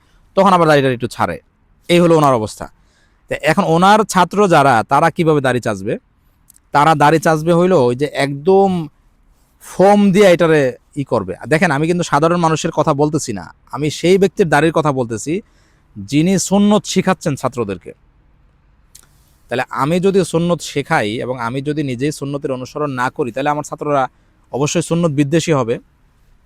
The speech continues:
তো ওই মুশতাক ফয়েজির কথা মনে পড়ে, প-, পড়ে গেল। মুশতাক ফয়েজি একজন জোকার বক্তা, তিনি বলতেছেন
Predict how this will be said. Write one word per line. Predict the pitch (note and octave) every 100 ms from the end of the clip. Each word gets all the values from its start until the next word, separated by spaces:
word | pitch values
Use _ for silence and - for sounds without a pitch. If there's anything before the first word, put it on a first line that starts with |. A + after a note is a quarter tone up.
| _ _ _ _ _ _ _ _ _ _ _ E3+
তো | F3 - _ D3
ওই | C3
মুশতাক | E3 - A3 G3+ -
ফয়েজির | F3+ F#3 E3
কথা | D3+ C3+
মনে | B2+ A#2+
পড়ে, | A#2+ G#2+ F#2+ _
প-, | A#2+ _
পড়ে | A#2+ A2+
গেল। | G#2 D3 G3 _ A#2+
মুশতাক | A#2+ - D#3 -
ফয়েজি | B2+ B2 B2
একজন | A#2 G#2+ G#2+
জোকার | A2 C#3 D3 -
বক্তা, | A2 - E3+ A3+ C3+ -
তিনি | D#3+ D#3+
বলতেছেন | C#3+ A#2+ A#2+